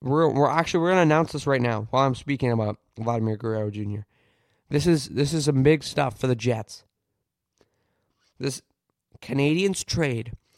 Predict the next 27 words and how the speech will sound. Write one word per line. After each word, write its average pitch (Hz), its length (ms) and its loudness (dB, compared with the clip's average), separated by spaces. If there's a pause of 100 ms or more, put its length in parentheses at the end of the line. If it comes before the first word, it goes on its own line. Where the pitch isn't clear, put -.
(140)
Sean 123 600 -2 (260)
Monahan 117 560 -2 (220)
to 165 160 0
the 160 100 0
Jets. 151 760 -2 (920)
Sean 151 260 2
Monahan. 160 600 2 (460)
This 117 140 -12
is 113 160 -10 (460)
Sports, - 520 -8 (120)
uh, 113 280 -8 (360)
Sportsnet 135 460 -8
Elliot 127 280 -4
Friedman 143 360 -2
reporting 143 400 -6
this. 151 240 -10 (1120)
A 113 60 -8
first 151 380 -4
round 143 200 -2
pick - 380 -6 (180)
and, 127 640 -4 (1400)
or 131 260 0 (540)
Jets 139 300 -4
for 127 260 -2
a 104 40 -4
first - 460 -4
round 139 380 -4